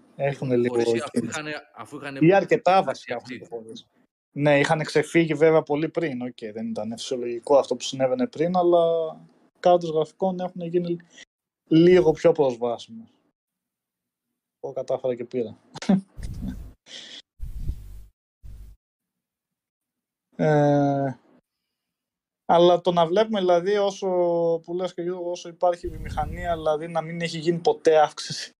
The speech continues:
Speaker 1: <laughs> τιμή σε κονσόλα, είναι και τώρα, σαράντα χρόνια μετά, πόσο να γίνεται πρώτη φορά αύξηση μο-, κονσόλας μετά από δύο χρόνια κυκλοφορίας, ε, είναι λίγο στενάχωρο από όποια πλευρά και να το πάρεις, ε.
Speaker 2: Ε, δημιουργεί προβληματισμό.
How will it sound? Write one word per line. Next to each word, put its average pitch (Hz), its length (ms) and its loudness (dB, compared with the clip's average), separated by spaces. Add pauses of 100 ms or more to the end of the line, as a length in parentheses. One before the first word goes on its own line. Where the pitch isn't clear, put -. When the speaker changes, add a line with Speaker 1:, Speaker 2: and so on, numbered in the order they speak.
Speaker 1:
<laughs> - 220 -20
τιμή 170 240 0
σε 175 160 0
κονσόλα, 160 680 4
είναι 160 640 0 (1120)
και 151 140 2
τώρα, 160 280 4
σαράντα 151 420 -2
χρόνια 156 300 -4
μετά, 147 260 -6
πόσο 160 300 -4
να 151 100 -8
γίνεται 151 300 -6
πρώτη 165 400 4
φορά 123 300 -6
αύξηση - 360 -14
μο-, 127 280 -10
κονσόλας 127 420 -4
μετά 127 220 2
από 131 200 2
δύο 131 140 0
χρόνια 135 280 -2
κυκλοφορίας, 127 760 0
ε, 202 140 -4
είναι 143 180 -6
λίγο 135 640 -8
στενάχωρο 160 840 2 (260)
από 147 200 2
όποια 160 240 -2
πλευρά 123 380 -6
και 117 120 -14
να 117 80 -10
το 117 100 -12
πάρεις, 117 520 -8
ε. 120 180 -4 (1040)
Speaker 2:
Ε, 127 200 -12
δημιουργεί 139 440 -10
προβληματισμό. 170 920 -8